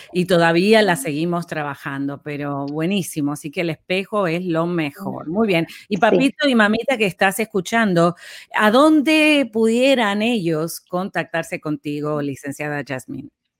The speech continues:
Speaker 2: Cualquier pregunta que usted tiene sobre material, sobre otro, o-,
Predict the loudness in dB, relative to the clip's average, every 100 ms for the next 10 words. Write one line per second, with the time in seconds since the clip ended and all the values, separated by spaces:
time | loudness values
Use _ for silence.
0 | _ _ -14 -10 -10 0 0 2 2 4
1 | 4 4 4 4 2 4 4 6 2 4
2 | 4 4 4 0 0 -2 0 0 -2 -2
3 | -4 -2 0 0 0 -2 -6 -4 -2 -2
4 | -2 0 -2 -4 -6 -6 -6 -6 -8